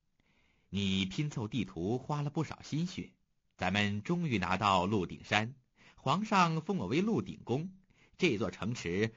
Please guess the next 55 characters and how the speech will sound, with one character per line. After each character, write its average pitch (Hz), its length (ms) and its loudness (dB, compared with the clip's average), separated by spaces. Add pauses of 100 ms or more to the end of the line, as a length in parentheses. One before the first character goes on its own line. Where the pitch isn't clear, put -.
多 110 180 2
半 110 300 6
是 101 140 -4
让 110 240 -2
我 120 180 -2
管 - 260 -8
了。 - 120 -20 (680)
这 98 140 -2
山 120 220 -2
底 92 120 -8
下 101 220 2
藏 101 240 -2
的 131 80 0
有 90 400 0
无 170 300 -2
数 156 240 0
金 107 180 0
珠 107 160 0
宝 - 240 -6
贝， 92 180 -16 (580)
咱 104 180 2
们 113 260 4
慢 120 240 0
慢 147 180 -4
掘 107 240 0
了 202 80 2
出 - 200 -6
来。 - 180 -14 (440)
我 110 120 0
韦 104 180 2
小 107 180 0
宝 101 460 0
可 - 140 -6
得 147 100 -2
改 87 280 -4
名 95 380 -4 (180)
叫 110 180 2
做 104 340 0
维 95 240 -4
多 190 320 -2
宝。” - 260 -12 (1400)
双 101 220 -2
儿 92 140 2
道 80 400 0 (720)
：“相 104 280 -2
公 113 200 -2
已 131 120 0
有 110 140 0
了 131 100 -2
许 87 300 -6
多 180 220 -2
金 123 240 -6
子 95 100 -2
银 73 240 -10
子， - 160 -12